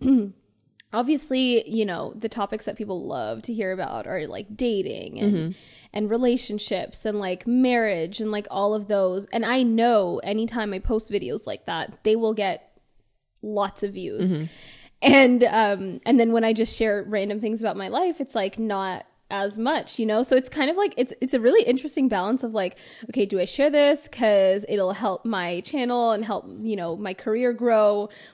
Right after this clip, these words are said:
Speaker 1: or do I keep this private?
Speaker 2: Mm.
Speaker 1: Um, and, but also the opposite has happened. <laughs> I feel like <laughs> even though I have, I don't really share much about, like, my current relationship and my marriage, I, like, people are more into my life,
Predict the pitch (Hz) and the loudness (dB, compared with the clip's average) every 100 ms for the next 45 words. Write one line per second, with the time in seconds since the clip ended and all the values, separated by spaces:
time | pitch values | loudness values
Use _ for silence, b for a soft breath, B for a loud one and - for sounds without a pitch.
0 | B 233 226 214 202 - - 202 - 220 | B 2 4 2 -2 -6 -8 -8 -8 -4
1 | 175 175 156 180 185 180 175 170 165 185 | -4 -4 -4 -2 -2 0 -2 -2 -2 -2
2 | 214 196 190 175 165 - _ 233 226 226 | -2 -2 -2 -6 -10 -14 _ 0 2 2
3 | 226 226 214 - - 220 254 - 277 - | 0 0 -4 -8 -2 4 4 4 2 4
4 | 480 453 - 214 247 247 208 220 233 196 | 2 2 0 -2 -2 -2 -2 -4 -2 -4
5 | 190 269 339 - 349 392 262 - - 277 | -2 -2 -2 0 6 8 8 4 0 2
6 | - 311 - B B B - 302 349 330 | 4 2 0 B B B 0 2 4 4
7 | 269 233 - - 202 277 262 - 202 208 | 4 0 2 0 0 -2 -2 -2 -2 -2
8 | 214 226 202 180 180 202 202 180 - 196 | -6 -6 -4 -4 -4 -6 -6 -10 -8 -10
9 | - 240 247 - 254 277 262 247 240 247 | -2 0 0 -2 -2 0 0 -2 -2 0
10 | 254 254 262 254 B B B B 214 226 | 2 2 0 -2 B B B B 0 4
11 | 226 233 233 226 - _ - 220 185 - | 4 4 4 2 0 _ -2 0 0 -4
12 | _ _ _ - 233 247 247 240 202 202 | _ _ _ -8 0 4 4 4 2 2
13 | - 214 214 208 247 214 180 180 156 196 | 0 -2 -2 -2 -4 -4 -4 -6 -4 -2
14 | 392 - | -2 -4